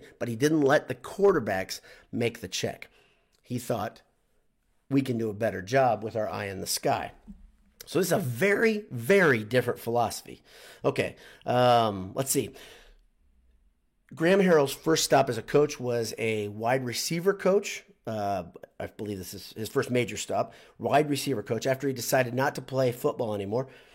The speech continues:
He was wide receiver coach under Mike Leach at Washington State. He took an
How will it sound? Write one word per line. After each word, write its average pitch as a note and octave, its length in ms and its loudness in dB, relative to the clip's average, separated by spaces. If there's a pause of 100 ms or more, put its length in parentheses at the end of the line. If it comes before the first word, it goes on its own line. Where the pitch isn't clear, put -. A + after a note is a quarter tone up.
(340)
He A#2 200 0
was A2+ 160 -2
wide B2 140 4
receiver B2+ 260 -2
coach A#2 320 -2 (100)
under A#2 280 0
Mike A2 340 -2
Leach - 420 -2 (300)
at F2+ 160 -6
Washington G#2 560 -6
State. - 440 2 (260)
He D#3+ 120 0
took F#3 280 4
an D3 180 4